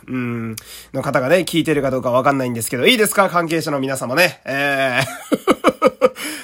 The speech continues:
<laughs> えー、よく皆様ね、聞いておいてくださいよ。今から私は、私がやりたい仕事の話をしますからね。つまり、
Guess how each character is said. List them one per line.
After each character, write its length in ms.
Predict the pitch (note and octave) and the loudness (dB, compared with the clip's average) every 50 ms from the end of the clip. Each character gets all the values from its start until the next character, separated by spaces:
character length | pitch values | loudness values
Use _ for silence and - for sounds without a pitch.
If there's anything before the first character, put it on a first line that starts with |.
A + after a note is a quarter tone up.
| - - - | -14 -12 -8
<laughs> 0 | |
え 100 | A#2+ A#2 | -4 0
ー、 40 | |
よ 140 | C3 D#3+ G3 | 2 2 4
く 240 | F#3 F3 D3 - - | 4 2 0 -2 -2
皆 160 | - C#3 C#3 C3+ | -4 -2 -2 -2
様 160 | C3+ B2 C3 | -2 -2 0
ね、 160 | D#3+ E3+ D#3 | 0 0 0
聞 120 | - D3+ D3 | 0 -2 -2
い 60 | C#3+ | 0
て 80 | D3 C#3+ | 0 -2
お 40 | |
い 20 | C#3+ | -2
て 80 | C3+ | -2
く 60 | B2+ C3 | -2 -4
だ 80 | C#3 | 0
さ 140 | B2+ - C#3+ | 0 2 2
い 40 | C#3 | 4
よ。 220 | D3+ F3+ G3+ F#3 D#3 D3 - | 4 4 2 2 -2 -4 -2
今 200 | C#3+ D3 C#3+ C3 | 0 2 2 2
か 80 | C#3 | 2
ら 100 | C3 C3+ | 2 2
私 300 | C3+ C#3 C3+ E3 D#3+ - | 4 4 4 2 4 4
は、 160 | F3 E3 D#3 - - - - - | 4 4 2 0 -6 -18 -8 0
私 340 | D3 D#3+ F#3+ A#3+ C4 A#3 A#3+ | 2 4 4 4 2 2 0
が 80 | A#3 | 0
や 180 | F3+ D#3+ F#3 A#3 | 2 4 4 4
り 140 | B3+ C4+ A3+ | 4 4 4
た 120 | C#4+ C4+ | 4 4
い 120 | B3+ A#3+ | 4 2
仕 120 | - - A3 | -2 0 2
事 200 | A3 G#3+ - G#3 | 2 2 4 2
の 180 | F#3+ F3 D#3+ - | 2 2 0 -2
話 320 | - E3+ E3 E3 - - D3+ | -2 0 2 2 2 0 -2
を 80 | C3 | -4
し 100 | - C3 | -4 -4
ま 80 | B2+ A#2+ | -4 -4
す 80 | - | -4
か 80 | - A2 | -6 -8
ら 80 | F#2+ G2 | -6 -4
ね。 220 | A#2 B2 B2 A#2 _ _ - | -4 -4 -4 -6 _ _ -8
つ 100 | - - | -2 0
ま 80 | D3+ C#3+ | 0 0
り、 180 | C3+ C3+ C3 | 0 -2 -4